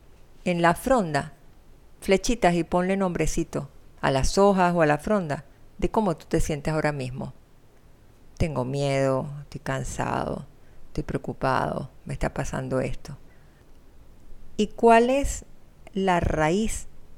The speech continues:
de ese árbol? ¿Cuál es la raíz de lo que te tiene a ti agobiado? "Estoy sin empleo, me pidieron desocupación de la vivienda, estoy lejos, me afecta la situación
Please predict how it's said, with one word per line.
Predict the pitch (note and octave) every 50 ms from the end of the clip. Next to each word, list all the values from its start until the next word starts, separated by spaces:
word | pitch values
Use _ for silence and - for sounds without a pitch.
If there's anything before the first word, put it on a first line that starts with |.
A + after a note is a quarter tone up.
| - - -
de | - D3+ C3+
ese | C3 - - D3+ C#3
árbol? | A2+ - - - - - - - - - - - -
¿Cuál | - B3+ C4 C4
es | B3
la | A#3 A3 F#3+
raíz | F3+ - E3 E3 F3 G3+ G3 -
de | E3
lo | D3+ D3 -
que | D3+
te | - -
tiene | D3+ - C3+ C#3+ D#3
a | -
ti | - -
agobiado? | C#3 C3+ C3+ C3+ - - - - - - - - - - - - - - - - - - - -
"Estoy | D#3+ D3+ - - B2
sin | - - C3+ C3
empleo, | B2+ A#2+ A2 - - D3+ D#3+ D#3+ D3+ D3+ D3+ D3+ D3+ D#3
me | D#3 D#3 C3+ -
pidieron | - - C#3 C#3+ C#3 C3+ C3+ C#3 D3 D3 D3 - -
desocupación | D#3 C#3 - - - - C3 - C3+ C3 - - B2+ B2
de | - -
la | - - -
vivienda, | D3 D3 - - D3+ E3+ F3 E3+ D#3+ D#3 D3+ D3 D3 D3 D3 D3 - - - - - - - -
estoy | - C#3+ - - - C#3+ C3 B2+
lejos, | B2 B2+ C3+ D#3+ E3+ F3 E3 E3 D#3+ D#3 D#3+ D#3 D3+
me | D#3 C#3+
afecta | C3+ C3 - - B2+ - - C#3
la | C3 C3 C3
situación | - C3+ C3 - C3+ C3+ - - C3+ B2+ B2 B2+